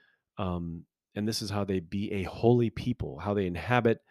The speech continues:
their sanctified status as God's set apart people with a unique calling. And that calling is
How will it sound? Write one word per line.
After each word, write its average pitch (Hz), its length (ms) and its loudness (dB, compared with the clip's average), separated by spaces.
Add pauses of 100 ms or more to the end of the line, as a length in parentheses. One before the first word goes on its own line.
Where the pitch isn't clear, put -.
(420)
their 95 340 2
sanctified 113 720 0
status 104 540 0
as 92 220 -2
God's 101 460 0
set 101 200 0
apart 95 280 -4
people 87 460 -2 (460)
with 95 180 2
a 95 40 4
unique 95 340 6
calling. 92 580 2 (480)
And 95 400 0 (200)
that 110 280 2
calling 117 640 2 (420)
is 131 460 4